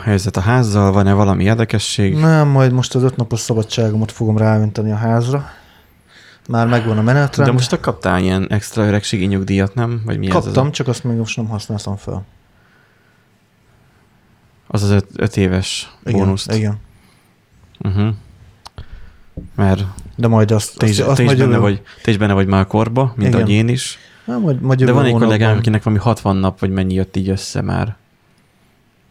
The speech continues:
Speaker 1: Tehát, hogy mert van gyerek,
Speaker 2: Hát a-
Speaker 1: meg,
Speaker 2: Ja, igen.
Speaker 1: meg mindenhogy.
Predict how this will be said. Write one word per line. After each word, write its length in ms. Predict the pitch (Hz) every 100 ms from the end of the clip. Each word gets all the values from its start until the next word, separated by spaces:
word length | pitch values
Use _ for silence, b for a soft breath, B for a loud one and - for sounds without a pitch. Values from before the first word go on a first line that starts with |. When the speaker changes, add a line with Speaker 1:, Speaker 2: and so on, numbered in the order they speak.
| _ _ _ _
Speaker 1:
Tehát, 220 | 110 -
hogy 280 | 104 95 - _ _
mert 380 | - 101 98 104
van 140 | 101 98
gyerek, 240 | 117 120
Speaker 2:
Hát 160 | 113 226
a- 440 | 208 190 165 139 113 117 147 - - - - - - - -
Speaker 1:
meg, 80 | - -
Speaker 2:
Ja, 200 | 139 139
igen. 400 | 127 113 110 113 101
Speaker 1:
meg 120 | 98
mindenhogy. 680 | 101 98 92 95 95 117